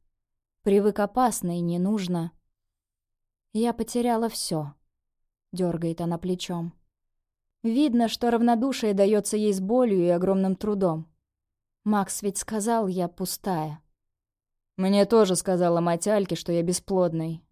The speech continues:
А оказалось, что я папуля аж двух сопливых василёчков», — ухмыляюсь я. «Почему ты на него не заявила? Почему он безнаказанно мучает других женщин? Мила, почему?»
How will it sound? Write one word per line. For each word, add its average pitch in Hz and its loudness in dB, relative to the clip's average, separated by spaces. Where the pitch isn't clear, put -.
А 180 4
оказалось, 202 4
что - -4
я 180 2
папуля 185 0
аж 165 -2
двух 185 -4
сопливых 180 -2
василёчков», — 180 -2
ухмыляюсь 170 -4
я. 165 -4
«Почему 196 4
ты 269 2
на 247 8
него 262 8
не 254 8
заявила? 254 4
Почему 208 2
он 220 4
безнаказанно 196 4
мучает 190 0
других 196 4
женщин? 170 -2
Мила, 214 6
почему?» 226 2